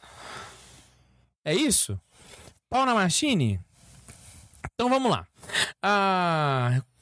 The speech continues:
a gente já falou aqui, mas só pra poder adentrar um pouco mais, né, no que que é o papel dos santos no céu, o que que eles estão fazendo lá nesse exato momento, né? Então, basicamente, nós já ilustramos, mas só pra, pra deixar mais claro.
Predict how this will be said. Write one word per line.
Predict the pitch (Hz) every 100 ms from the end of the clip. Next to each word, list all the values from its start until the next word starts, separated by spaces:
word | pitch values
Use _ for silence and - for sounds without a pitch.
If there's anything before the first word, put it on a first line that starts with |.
| - - _
a | -
gente | 190 285
já | 339
falou | 262 196
aqui, | 175 262
mas | 294 277
só | -
pra | 220 269
poder | 277 226 -
adentrar | - 175 165 156
um | 139
pouco | 143 123
mais, | 131 208 180
né, | 135 165
no | 151 147 -
que | 269
que | 311 - 233
é | 202
o | 214
papel | 262 233 - 190 240
dos | 226
santos | - 196 202
no | 208
céu, | - 117
o | 107
que | 190
que | 240
eles | 240
estão | 233
fazendo | 214 233 180 165 165
lá | 151 156
nesse | 156 165
exato | 147 147 151
momento, | 156 143 110 104 - - - 131 - - -
né? | 131 147 - - - - _
Então, | 240 254
basicamente, | 269 349 - 277 226 233
nós | 240 226
já | 226
ilustramos, | 233 - 214 214 - 196 214 330 -
mas | 208 202
só | 240
pra, | 247 294 262 214 165 135 117 104 - - - - _
pra | 147 135 117
deixar | 123 139 147
mais | 139 139 143 139
claro. | - 120 101 92